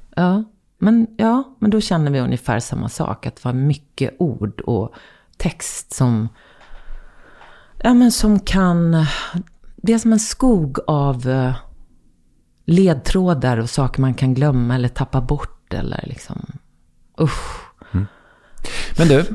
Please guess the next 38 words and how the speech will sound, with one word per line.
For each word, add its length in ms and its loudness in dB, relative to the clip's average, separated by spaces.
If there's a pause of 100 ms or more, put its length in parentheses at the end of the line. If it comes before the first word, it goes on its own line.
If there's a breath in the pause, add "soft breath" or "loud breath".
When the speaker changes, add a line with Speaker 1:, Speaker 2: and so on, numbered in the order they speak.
(220)
Speaker 1:
Yes. 420 -4
Speaker 2:
jag 300 6
har 300 4
ju 220 4
haft 540 2
typ 220 2
femhundra 380 4
gäster 300 2
här 340 2
och 80 2
jag 140 2
tror 440 0
faktiskt 500 -2
inte 280 2
att 160 -2
jag 160 4
har 200 4
haft 320 0
någon 500 4
som 160 2
har 80 4
jobbat 640 2
så 240 2 (240)
otroligt 920 0
mycket 300 2
med 120 4
sin 180 2
röst 240 -2
som 180 0
du 100 -2
har. 260 -2 (680 soft breath)
Jag 80 -12
har 80 6
gjort 380 0
miljoner 540 4 (320)
rö-, 540 4
eh, 120 2
ljudböcker. 640 0